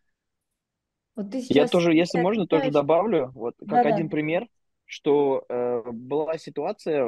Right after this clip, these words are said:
Speaker 2: ну, в, в течение, там, моей карьеры была ситуация, э, что вначале, э,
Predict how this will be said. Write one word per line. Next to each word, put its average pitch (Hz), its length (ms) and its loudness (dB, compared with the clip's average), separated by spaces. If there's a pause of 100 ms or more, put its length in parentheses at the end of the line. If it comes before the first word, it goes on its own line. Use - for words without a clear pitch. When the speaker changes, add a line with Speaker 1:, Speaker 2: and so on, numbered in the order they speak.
Speaker 2:
ну, 131 260 -8
в, - 20 -20
в - 400 -18
течение, 127 380 0
там, 120 140 4
моей 127 240 6
карьеры 139 540 4
была 131 280 6
ситуация, 139 640 0 (580)
э, 113 340 -4
что 151 380 4
вначале, 135 720 0 (120)
э, 101 540 -2